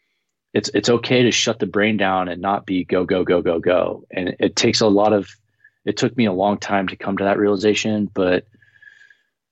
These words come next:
um, you know, giving space is, to me, is that giving myself the space to just kinda take a deep breath and be like, "You know what?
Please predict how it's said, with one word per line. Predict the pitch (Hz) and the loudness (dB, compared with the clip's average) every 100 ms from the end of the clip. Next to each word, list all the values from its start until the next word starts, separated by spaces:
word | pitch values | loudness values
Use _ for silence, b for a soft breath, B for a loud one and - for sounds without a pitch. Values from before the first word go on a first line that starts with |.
| _ - | _ -4
um, | 95 90 87 82 78 _ _ _ _ _ _ - | 2 2 2 -2 -10 _ _ _ _ _ _ -6
you | 98 | 0
know, | 90 80 | 2 0
giving | 87 101 101 | 0 2 2
space | - - 92 95 | 0 0 0 0
is, | 90 85 - - | -2 -6 -8 -8
to | - - | -6 -4
me, | 87 85 | -2 0
is | 82 80 | -2 -2
that | - 87 90 - - _ _ _ _ _ _ - - | 0 2 0 -4 -20 _ _ _ _ _ _ -12 -2
giving | 98 98 | 0 2
myself | 101 101 - 92 90 | 2 2 0 0 0
the | - | -4
space | - - 90 87 85 - | -8 -4 -4 -4 -6 -12
to | - 90 85 85 82 76 - _ _ _ _ _ - | -10 -6 -4 -4 -6 -10 -16 _ _ _ _ _ -14
just | - 85 - - | -8 -8 -8 -12
kinda | - 80 | -6 -6
take | - 80 78 | -4 -4 -4
a | |
deep | - 82 | -4 -4
breath | - 82 - | 0 -2 -2
and | 78 | -6
be | 82 | -4
like, | 78 80 - _ B B B B B B B B _ _ _ _ - | -4 -6 -12 _ B B B B B B B B _ _ _ _ -4
"You | 110 | 2
know | 110 | 4
what? | 110 113 | 4 2